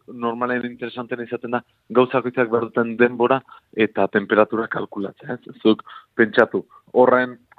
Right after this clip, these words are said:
parametro zuzen bat aplikatzera duzu, ba, bueno, denbora bai kalkulatzeko aukera izango duzu, ba, ez ba, ez du temperatura asko jotzen, ba, bueno, denbora gehiago eduki dezakezu, eta, bueno, hori normalen formula interesante izaten da, ez? Eta gero, ba, aurrez antolatu behar dien gauzentzako, ba, konservazioa, ez?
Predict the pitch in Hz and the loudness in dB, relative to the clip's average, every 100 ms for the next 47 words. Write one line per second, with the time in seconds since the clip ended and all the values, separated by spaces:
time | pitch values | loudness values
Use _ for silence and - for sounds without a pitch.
0 | - 120 120 120 120 - 117 120 117 120 | -8 -6 -6 -6 -8 -10 -10 -6 -4 -4
1 | - 123 127 117 123 117 - 151 110 101 | -8 -8 -6 -4 -2 -2 -2 -4 -4 -6
2 | 104 104 110 110 110 110 113 117 107 98 | -8 -6 0 2 2 0 0 0 -4 -2
3 | 110 104 101 98 101 - 98 95 92 - | -4 -4 -12 -12 -16 -20 -20 -20 _ -6
4 | 101 - - - - 95 101 101 101 - | -4 -4 -8 -6 0 4 6 8 6 2
5 | - 101 101 107 104 101 104 - 104 104 | -4 -4 0 2 2 2 -2 -2 -8 -6
6 | 107 - 151 131 95 95 98 98 98 101 | -8 -6 -8 -8 -16 -14 -12 -6 -4 -4
7 | - 101 92 _ _ _ - 101 98 104 | -8 -8 -10 _ _ _ -4 -2 -2 -2
8 | 101 - 117 123 110 104 104 117 135 127 | -2 0 -2 -2 -2 -2 2 4 2 2
9 | 120 123 127 - - _ 127 120 120 110 | 0 0 -2 -10 -20 _ -2 2 4 4
10 | 117 110 101 87 98 - - 92 85 _ | 4 2 0 -12 -14 -14 -16 -20 -20 _
11 | - 107 104 120 123 - _ - 107 - | -2 2 4 4 2 -8 _ -4 -4 0
12 | 120 120 120 - 113 117 113 117 113 113 | -2 -2 -8 -12 -20 -20 -14 -10 -10 -10
13 | 113 113 117 113 117 117 98 - 101 - | -8 -8 -6 -4 0 4 4 2 -6 2
14 | 113 101 92 - 95 98 | 2 2 -4 -6 -2 -2